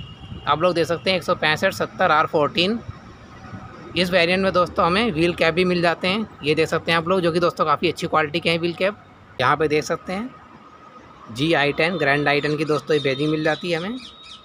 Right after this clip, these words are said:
चलिए आप लोगों का इसका अब rear look दिखाया जाए, तो आप लोग देख सकते हैं इस गाड़ी का rear look हमें कुछ इस तरीके का मिल जाता है।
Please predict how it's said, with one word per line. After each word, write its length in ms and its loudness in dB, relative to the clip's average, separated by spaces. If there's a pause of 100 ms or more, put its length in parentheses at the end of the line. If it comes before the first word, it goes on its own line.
(1300)
चलिए 200 2
आप 160 2
लोगों 180 0
का 100 2
इसका 200 -2
अब 80 0
rear 240 0
look 160 -2
दिखाया 240 0
जाए, 180 0 (2000)
तो 100 2
आप 140 4
लोग 160 4
देख 140 2
सकते 260 -4
हैं 120 2
इस 80 -4
गाड़ी 240 4
का 120 2
rear 220 2
look 180 2
हमें 220 0
कुछ 140 -2
इस 120 -10
तरीके 260 0
का 100 0
मिल 180 -2
जाता 240 0
है। 160 -4